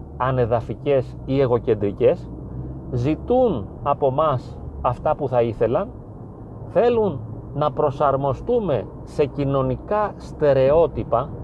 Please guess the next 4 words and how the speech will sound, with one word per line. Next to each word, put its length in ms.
να 160
γίνουμε 520
δηλαδή 580
αυτό 480